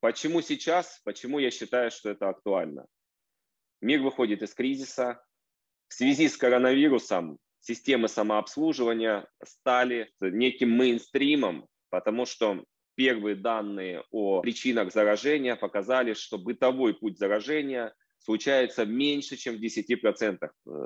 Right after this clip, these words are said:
я про коронавирус. И в основном люди заражаются контактно от человека к человеку. Поэтому системы самообслуживания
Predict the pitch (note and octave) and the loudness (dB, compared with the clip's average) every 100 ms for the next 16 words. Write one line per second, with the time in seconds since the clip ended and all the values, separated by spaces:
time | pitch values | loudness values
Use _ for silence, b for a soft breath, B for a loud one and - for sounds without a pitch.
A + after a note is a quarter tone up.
0 | B1 B1 F2 F#2 E2+ F2+ F#2 F#2 E2 D2+ | -8 -2 0 0 2 4 4 0 0 -4
1 | - - G#2 G#2 B B B _ _ _ | -8 0 2 2 B B B _ _ _
2 | _ _ _ _ _ - G2 G2+ B2 C#3 | _ _ _ _ _ -6 0 2 4 6
3 | D#3+ C#3+ C#3 A#2 G#2+ G#2 B2+ C3+ - - | 6 4 2 4 4 4 2 0 -4 -8
4 | G#2+ - G#2+ - F2+ - F#2 G#2 B2 G#2+ | -8 -4 -4 -4 -14 -8 -4 -2 -2 -6
5 | - G#2 G#2 E2 _ _ - A#2 C3 C3 | -6 -4 -4 -6 _ _ 0 0 0 -2
6 | A#2 - _ - A2 - C3 A2+ - A2 | -2 -6 _ -16 -8 0 0 0 0 2
7 | A2 - D#3 D#3+ C#3 A#2+ A2+ G#2 | 0 0 0 0 2 0 0 -4